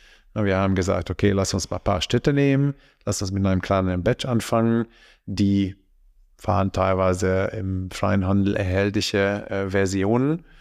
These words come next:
ähm, und haben dann, äh, geguckt, ist das irgendwas, womit wir gut arbeiten können, ja oder nein? Wäre das dann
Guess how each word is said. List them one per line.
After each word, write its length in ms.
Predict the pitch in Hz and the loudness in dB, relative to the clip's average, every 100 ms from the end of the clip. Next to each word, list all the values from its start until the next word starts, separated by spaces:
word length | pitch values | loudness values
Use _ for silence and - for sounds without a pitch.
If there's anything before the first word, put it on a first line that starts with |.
| - - - - - _ - | -20 -20 -20 -20 -20 _ -2
ähm, 580 | 104 104 101 104 104 - | 2 4 4 4 2 0
und 260 | 110 104 | 0 0
haben 220 | 104 101 | 2 2
dann, 220 | 95 95 98 | 2 0 -2
äh, 120 | 98 | -4
geguckt, 520 | 92 - 98 - - - | -6 -4 -6 -6 -14 -6
ist 200 | 123 - | -6 -4
das 160 | - - - _ - | -6 -6 -16 _ -4
irgendwas, 440 | 120 113 113 - | 0 2 2 2
womit 260 | 110 107 101 | 2 2 4
wir 140 | 104 | 2
gut 200 | 95 107 | 2 0
arbeiten 480 | 107 107 104 101 101 | 0 2 2 2 0
können, 200 | - 95 | 0 0
ja 200 | 92 90 | 0 0
oder 160 | 90 87 | -2 -2
nein? 360 | 95 139 190 - _ _ _ _ | 0 2 0 -4 _ _ _ _
Wäre 240 | 107 113 110 | 0 2 4
das 140 | 101 | 2
dann 260 | 104 101 | 2 0